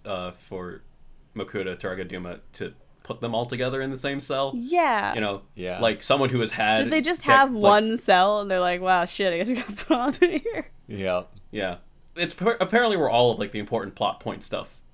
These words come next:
Speaker 1: are. Like, it just in this place. <laughs>
Speaker 3: This one room. Yeah.
Speaker 2: Yeah.
Speaker 1: Yeah.
Speaker 3: It
Speaker 2: 'Cause we don't really know where they are, but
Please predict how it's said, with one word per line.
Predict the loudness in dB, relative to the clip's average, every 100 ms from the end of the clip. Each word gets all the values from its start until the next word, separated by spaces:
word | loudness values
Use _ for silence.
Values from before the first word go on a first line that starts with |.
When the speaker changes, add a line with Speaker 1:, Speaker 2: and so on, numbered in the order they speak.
| -20 -4
Speaker 1:
are. | -4 -4 -6
Like, | -8 -8
it | -8 -10
just | -6
in | -4 -2
this | -2 -4 -8 -16 -20 -10
place. | -8 -6 -8 -10
<laughs> | -12
Speaker 3:
This | -14 -12
one | -12
room. | -10 -12 -12 -18 -18
Yeah. | -10 -2
Speaker 2:
Yeah. | 0 0
Speaker 1:
Yeah. | -4 -8
Speaker 3:
It | -10 -8
Speaker 2:
'Cause | -6 -6 -6
we | -6
don't | -2
really | -2 0
know | 0
where | 0
they | -2 -2
are, | -2
but | -4 -12